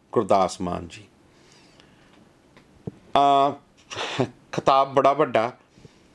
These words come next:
ਜੇ, ਆ, ਪੰਜਾਬੀਆਂ ਦੀ ਨਜ਼ਰ 'ਚ ਦੇਖਿਆ ਜਾਵੇ ਤਾਂ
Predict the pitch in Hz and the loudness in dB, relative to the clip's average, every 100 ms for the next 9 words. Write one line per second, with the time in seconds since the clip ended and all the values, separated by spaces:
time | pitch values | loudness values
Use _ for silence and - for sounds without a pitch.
0 | _ _ _ _ - 120 101 151 156 156 | _ _ _ _ -6 -4 2 2 4 2
1 | 151 147 143 143 - - 131 135 131 123 | 2 2 0 -2 -4 -2 0 2 0 -2
2 | - 135 135 120 139 151 156 151 139 143 | -4 0 0 0 -2 0 2 2 2 0
3 | 131 143 131 127 - 127 123 107 113 113 | 0 0 0 0 0 2 2 2 -2 -4
4 | _ _ _ _ _ _ _ 143 135 131 | _ _ _ _ _ _ _ 2 4 2
5 | 127 127 120 117 | 2 2 2 0